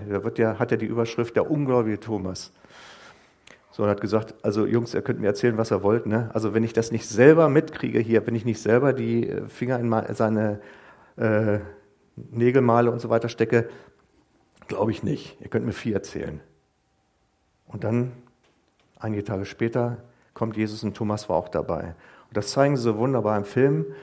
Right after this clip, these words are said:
als Jesus ihn sp-, anspricht, sagt: "Thomas, komm, kannst anfassen."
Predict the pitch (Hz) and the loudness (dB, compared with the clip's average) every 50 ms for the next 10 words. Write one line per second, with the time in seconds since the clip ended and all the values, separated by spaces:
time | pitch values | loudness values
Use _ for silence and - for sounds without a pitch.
0 | - - - - 107 - - 117 113 120 117 - 113 110 104 - - - - - | -18 -12 -8 -8 -8 -6 -4 -6 -4 -6 -8 -8 -8 -8 -8 -10 -12 -14 -10 -6
1 | 117 117 113 - - 104 - - 101 104 - - 117 107 101 98 - - - 120 | -6 -6 -4 -4 -6 -4 -4 -4 -6 -6 -6 -6 -6 -6 -6 -8 -8 -10 -8 -8
2 | 107 95 - - _ _ _ _ - 107 95 90 - - 107 104 - 90 87 - | -8 -10 -12 -20 _ _ _ _ -8 -8 -8 -6 -6 -8 -8 -6 -8 -8 -8 -10
3 | 85 76 | -12 -14